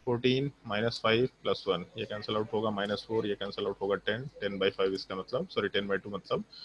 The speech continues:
पीओएच is equal to five, और अगर पीओएच फ़ाइव हो गया, तो पीएच is equal to nine आराम से consider कर सकते हैं। तो जब भी कभी एक question में एक acid दे रखा होगा और एक base दे रखा होगा,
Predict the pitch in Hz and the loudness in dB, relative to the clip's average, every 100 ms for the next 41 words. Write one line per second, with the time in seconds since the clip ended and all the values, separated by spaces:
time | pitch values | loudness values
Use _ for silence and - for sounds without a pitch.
0 | - - _ - 120 120 120 120 110 107 | -20 -20 _ 2 6 6 6 2 0 0
1 | 104 131 165 - _ 98 92 - - 101 | 0 0 -4 -6 _ 2 2 0 -6 -2
2 | 101 98 107 104 107 101 101 101 95 98 | 0 -2 0 -2 0 2 2 2 2 0
3 | 117 98 92 - 92 92 90 120 - - | -2 0 0 0 -4 -2 -2 -2 -4 -6
4 | - _ _ - 101 95 92 95 92 104 | -20 _ _ -8 -2 0 2 2 0 -4
5 | 92 - 90 90 82 - - - 85 - | -4 -2 -2 -2 -4 -8 -6 -4 -4 -6
6 | _ _ - - - - - - - 123 | _ _ -20 -20 -20 -20 -20 -20 -6 4
7 | 127 127 143 147 131 123 120 127 - - | 4 6 4 6 6 10 10 8 4 6
8 | 123 - - 120 117 - 143 139 123 110 | 6 6 0 4 4 6 4 6 6 6
9 | 123 - 120 - 113 113 139 131 123 120 | 4 2 -4 2 2 6 6 8 8 8
10 | - 120 120 120 120 117 110 107 104 95 | 6 6 10 10 10 8 8 6 8 6
11 | 87 98 87 87 | 6 6 6 6